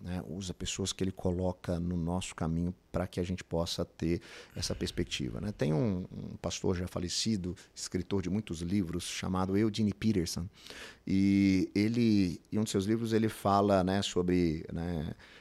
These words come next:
é, essa importância de, de ter três aspectos pra gente compreender, né, aquilo que Deus tá fazendo. Se eu tenho que tomar uma decisão,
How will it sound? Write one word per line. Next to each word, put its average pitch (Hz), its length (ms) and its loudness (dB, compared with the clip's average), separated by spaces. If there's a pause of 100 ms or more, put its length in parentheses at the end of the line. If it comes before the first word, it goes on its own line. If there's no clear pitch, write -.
(140)
é, 76 320 -8
essa 85 240 0
importância 107 540 2
de, 92 280 -6
de - 120 -8
ter - 140 0
três 175 420 2
aspectos 123 640 0
pra - 120 -4
gente 110 220 -2
compreender, 107 800 4
né, 90 140 0
aquilo 95 200 -4
que - 100 -6
Deus 87 180 -2
tá 92 80 -4
fazendo. 87 300 -2
Se - 100 -2
eu - 20 -4
tenho 214 180 -2
que - 60 -10
tomar 113 320 4
uma 101 100 2
decisão, 98 360 2